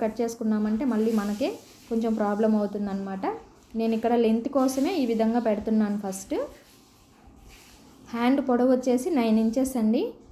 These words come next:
మనకి ఫ్రిల్, ఫ్రిల్ కావాలి కాబట్టి త్రీ ఇంచెస్ ఎక్స్ట్రా క్లాత్ అనేది తీసుకొని పెట్టుకోవాలి.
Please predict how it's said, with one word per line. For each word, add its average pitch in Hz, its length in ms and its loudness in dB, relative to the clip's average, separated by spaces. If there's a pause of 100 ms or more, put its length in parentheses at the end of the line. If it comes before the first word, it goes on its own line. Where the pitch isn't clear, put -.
(340)
మనకి 240 240 2 (100)
ఫ్రిల్, 269 260 4 (280)
ఫ్రిల్ 269 260 2 (120)
కావాలి 254 420 4
కాబట్టి 233 320 -2 (100)
త్రీ 254 120 0 (100)
ఇంచెస్ 277 340 0 (520)
ఎక్స్ట్రా 226 280 2 (120)
క్లాత్ 220 280 2
అనేది 220 320 0
తీసుకొని 226 480 0
పెట్టుకోవాలి. 208 640 0